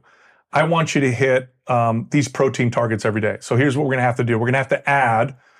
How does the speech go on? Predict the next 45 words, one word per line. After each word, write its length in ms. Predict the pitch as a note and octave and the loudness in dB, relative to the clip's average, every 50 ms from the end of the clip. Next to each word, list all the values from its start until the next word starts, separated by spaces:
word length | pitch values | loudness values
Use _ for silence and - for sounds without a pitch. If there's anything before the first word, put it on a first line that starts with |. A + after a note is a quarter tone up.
| _ _ _ _ _ _ _ _ _ | _ _ _ _ _ _ _ _ _
protein 720 | - - - D3+ D3+ D3+ C#3+ - - C3 B2 A#2 A#2 A#2+ A#2+ | -10 -2 0 2 2 2 2 0 0 0 0 2 2 0 0
to 120 | B2 - - | -2 -2 -2
every 240 | C3+ A#2 B2 B2+ | -2 0 0 2
meal 400 | B2 B2 C3+ C3 B2 A#2 A2+ A2+ A2+ | 2 2 2 2 2 2 2 0 0
to 120 | - B2+ | -4 -4
hit 260 | A#2 A#2+ B2 B2+ - | -2 0 -2 -2 0
your, 440 | C#3+ B2 A#2 A#2 A#2 A2+ A2+ A2 A2 | 0 0 0 2 2 2 2 2 0
whatever, 400 | A2+ C3 B2 A#2+ A#2 A2 G2+ G2+ | -2 -2 0 0 0 0 0 0
hundred 220 | G2 B2 C3 B2+ C3 | -2 0 0 0 0
and 100 | B2+ A#2+ | 0 0
thirty 180 | B2+ A#2+ A#2+ | 0 0 0
grams 240 | A2+ B2 B2 A2+ G#2+ | 0 0 -2 -2 -2
of 60 | G#2 | -2
protein 320 | - A#2+ A2+ A2 - A#2+ A2 | -2 -2 -2 -2 -2 -4 -2
a 60 | G#2 | 0
day. 200 | A2 G#2 G2+ G#2+ | 0 -2 -2 -2
So 160 | - - B2 | -4 -4 0
that's 200 | A#2+ B2 A#2+ - | 0 0 0 0
gonna 120 | - C3 | -2 0
be 360 | B2 B2+ B2 B2 A#2+ A#2+ A2+ - - - - - - _ _ _ _ _ - | 2 2 2 4 2 2 0 -4 -10 -20 -20 -20 -20 _ _ _ _ _ 0
forty 220 | D#3+ F3 E3+ D3+ | 2 2 2 2
grams 280 | D3 C3+ D3 C#3+ C#3 B2+ | 2 2 2 0 2 0
of 60 | B2+ | -2
protein 640 | B2+ C#3 C3+ C3 A#2+ - B2 A#2+ A#2+ A#2+ A#2 A#2 A2+ | 0 2 0 0 2 0 0 0 0 0 0 -2 -4
plus 260 | - - - B2 - | -2 -2 -2 -2 -2
a 40 | A2 | -2
protein 340 | - B2+ A#2 A2+ - A2+ G#2+ | -2 -2 -2 -2 -2 -4 -4
shake. 280 | - - G#2 - - | -4 -6 -8 -8 -6
So 140 | - B2+ A#2+ | -4 -2 0
when 160 | A#2 B2+ D3 | 2 2 4
you 140 | E3+ F#3+ G3+ | 4 4 4
eat 140 | G3+ G3+ A3 | 2 0 0
your 120 | G3 E3 | 0 0
breakfast, 440 | C3+ D3+ E3+ E3 E3 - D#3+ - - | 2 0 0 -2 -2 -4 -4 -2 -2
lunch, 200 | D3+ C#3 B2+ - | -2 -2 -2 -2
and 100 | C3+ C#3+ | 0 0
dinner, 380 | F#3 G3 G3 F#3+ F#3+ F#3+ F#3+ - - - _ _ _ - | 2 2 2 2 0 0 -2 -6 -20 -20 _ _ _ -4
I 60 | B2+ | -2
don't 140 | C3 C#3+ B2+ | -2 -2 -2
care 160 | B2 D3+ D3 | 0 0 2
what 100 | C3+ C3+ | 2 4
else 180 | C3+ C3 B2 - | 2 2 0 0
you 100 | - E3 | 2 2
eat, 260 | F3+ F#3 F#3+ F#3+ - - - - - _ _ - | 4 2 2 0 -6 -20 -20 -20 -20 _ _ -4
but 280 | - C3 A#2+ B2 - | -2 -2 -2 -2 -6